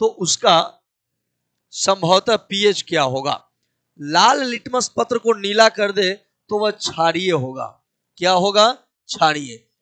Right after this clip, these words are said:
लाल लिटमस को नीला कर देता है, ठीक है,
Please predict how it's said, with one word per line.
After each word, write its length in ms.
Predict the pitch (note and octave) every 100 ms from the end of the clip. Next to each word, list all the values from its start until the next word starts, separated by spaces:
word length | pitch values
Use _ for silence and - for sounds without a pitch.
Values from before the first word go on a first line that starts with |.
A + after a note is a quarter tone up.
| _
लाल 540 | C#3+ D3 E3+ G#3+ B3+ B3
लिटमस 580 | G3+ G3+ G#3 G#3+ G#3 -
को 460 | F#3+ C#3+ F3 A3 _ _ _ D3
नीला 380 | E3 F#3+ G#3 A3 G#3+
कर 220 | F3 D3
देता 300 | C#3 - C3+
है, 220 | A2 _ _ _ _ _ _ _ -
ठीक 180 | G#3
है, 160 | A3